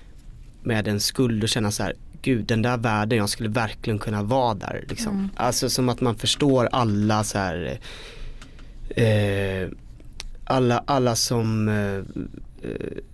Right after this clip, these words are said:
Speaker 1: någon gång har bara lämnat sina familjer och struntat i allting bara för att gå upp helt i den världen.
Speaker 2: Mm.
Speaker 1: Det är, jag, jag har verkligen förståelse för det.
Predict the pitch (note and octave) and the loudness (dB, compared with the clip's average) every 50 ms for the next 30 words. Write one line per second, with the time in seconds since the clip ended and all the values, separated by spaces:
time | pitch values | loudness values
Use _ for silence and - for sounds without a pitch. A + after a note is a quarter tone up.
0 | - - - A#2+ C3+ C3+ C#3 C3+ C3 B2 A#2+ A#2 A2+ A#2 A2 B2 A#2 A2+ A2 G2+ | -8 -2 2 4 6 6 6 6 6 6 4 4 4 2 2 4 4 4 4 4
1 | G2+ G2+ E2+ - - - A#2 B2+ B2 A#2+ A2+ A2 A2 G#2+ G#2+ - - A2+ G#2+ G#2+ | 2 2 0 -2 -2 0 2 4 4 4 4 2 0 0 -2 -2 0 0 0 2
2 | G#2+ G#2+ G2+ G#2 - - B2 A2+ A2+ A#2 G#2+ G2+ G#2 G#2 G#2 G#2+ G#2+ G#2 G2+ G2+ | 2 0 0 -2 -2 -2 0 2 2 2 0 0 0 2 2 2 2 2 2 0
3 | G2 G2 F#2+ F#2 D2+ - - - - - - - - - B2+ A#2+ A2 G#2+ - A#2 | 0 -2 -2 -4 -4 -6 -8 -10 -14 -14 -10 -8 -2 0 2 2 2 0 0 -2
4 | G#2+ - A2+ A2 G#2+ G#2+ - - A#2+ A2 A2 G#2+ G#2 G#2+ A#2+ A2+ G#2 G#2 - A2 | 0 2 2 2 0 0 -2 -2 0 0 0 0 2 2 2 2 2 0 -4 -4
5 | - - C3+ C3+ C3+ - - - - C3 C3 B2+ A#2+ - - A#2+ A2+ G#2+ G#2+ G#2+ | 0 2 0 0 0 -2 -6 0 2 2 4 2 0 0 0 0 2 2 2 2
6 | G#2+ G#2 G2+ G#2+ C3 A#2+ G2 - - - - - A2 G2+ G2 F#2+ A#2 B2 A#2+ A2+ | 2 2 2 2 0 0 0 -2 -6 -12 -8 -6 -4 -2 0 2 4 4 4 4
7 | A2+ A#2 - A#2+ B2+ B2 - - B2+ B2+ B2+ B2+ A#2+ - - A#2 A2 G2+ G2+ G2+ | 2 2 2 4 4 4 6 4 4 4 4 2 0 0 0 0 0 0 -2 -2
8 | - - - - - - - - - - - - - - - - - - A#2 - | -6 -12 -18 -18 -18 -18 -18 -18 -18 -16 -16 -16 -16 -16 -12 -4 -2 0 0 2
9 | C3 A#2 A2 A#2+ C3 C3 - C3+ - - C3 A#2 F#2 - | 2 4 4 4 4 4 0 -2 -2 0 0 2 0 0